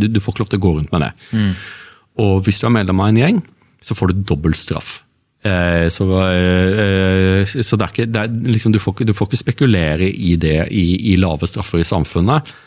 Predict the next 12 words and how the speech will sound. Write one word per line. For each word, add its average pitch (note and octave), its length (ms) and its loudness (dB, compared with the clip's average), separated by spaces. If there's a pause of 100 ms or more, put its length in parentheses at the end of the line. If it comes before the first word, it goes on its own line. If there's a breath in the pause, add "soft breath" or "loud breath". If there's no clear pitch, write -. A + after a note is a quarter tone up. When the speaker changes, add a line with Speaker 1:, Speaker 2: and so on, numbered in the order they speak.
(240 loud breath)
Speaker 1:
Eh, F#2 380 -2 (160)
eh, G2+ 160 2
du, G2 180 0 (180)
du G3+ 100 2 (100)
åker F#2+ 400 -2
inn, F2 200 2
vi F#2 120 -2
tar E2+ 200 -2
deg E2+ 160 -2
ut D#2 100 -4
av - 60 -2
sirkulasjon. E2+ 580 -2